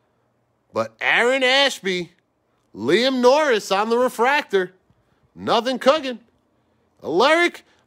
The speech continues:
R R. Ah, you bum. Carter Bumler steals the sparkle. Brandon Pfaadt, even worse. Either way. <laughs> Fuck. Brandon smoked the fatty.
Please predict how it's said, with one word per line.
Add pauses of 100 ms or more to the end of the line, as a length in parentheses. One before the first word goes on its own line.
(140)
R
R. (680)
Ah,
you
bum.
Carter
Bumler
steals
the
sparkle.
Brandon
Pfaadt,
even
worse. (640)
Either
way. (340)
<laughs>
Fuck. (800)
Brandon
smoked
the
fatty.